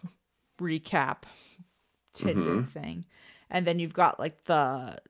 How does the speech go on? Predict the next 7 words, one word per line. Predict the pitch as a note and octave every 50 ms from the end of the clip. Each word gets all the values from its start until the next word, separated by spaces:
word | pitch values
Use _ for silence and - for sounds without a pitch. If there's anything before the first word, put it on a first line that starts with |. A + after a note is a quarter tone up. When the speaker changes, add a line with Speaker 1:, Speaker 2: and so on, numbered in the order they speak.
| _ _ _ _ -
Speaker 1:
Disney, | G3+ F#3 F3 D#3+ F#3 F3 D#3 D#3 D3
Lucas, | C#3+ D3 D3+ D#3+ D#3 D#3 - D3 C3+ C#3+ D3+ D3+ - - - - - - - - - - - - - _ _
Star | - - - - F#3 D#3 D3 D3
Wars, | D3+ D3 C#3+ C#3+ C#3+ C#3+ C#3+ - - D3+ - - - _ _ A4 A4 _ _ _ _ _ _ _ _ _ _ _ _ _ _ _ _ _ _ -
you | G3 E3+
know, | B2+ E2+ E2 - -
like, | - - -